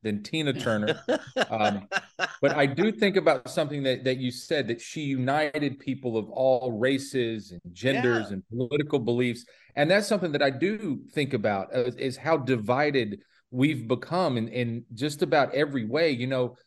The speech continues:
Speaker 1: I, I log on, uh, the other day, uh, getting my workday started on Friday, and, and suddenly conservatives are boycotting Twitter. So you, we don't even have,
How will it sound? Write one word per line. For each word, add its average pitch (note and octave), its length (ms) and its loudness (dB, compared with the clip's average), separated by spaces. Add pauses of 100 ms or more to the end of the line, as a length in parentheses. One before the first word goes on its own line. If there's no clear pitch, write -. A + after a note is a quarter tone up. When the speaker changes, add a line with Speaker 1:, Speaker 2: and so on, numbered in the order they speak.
(320)
Speaker 1:
I, D3+ 140 0 (220)
I D3+ 80 4
log E3 400 6
on, E3 540 0 (200)
uh, C#3 160 2
the C#3 180 2
other D#3+ 200 4
day, D3+ 600 0
uh, B2+ 300 0 (400)
getting D3 260 0
my C3+ 140 4
workday C#3+ 420 0
started D3 400 0
on C3 140 0
Friday, D3 640 0
and, A#2+ 180 -2
and B2 160 -6
suddenly C#3 600 0 (400)
conservatives C3+ 560 0
are A#2+ 40 0
boycotting B2+ 800 0
Twitter. A#2+ 440 2
So B2+ 440 2 (320)
you, C#3+ 220 -4
we D3+ 100 2
don't F3+ 160 6
even F3+ 200 2
have, E3 360 0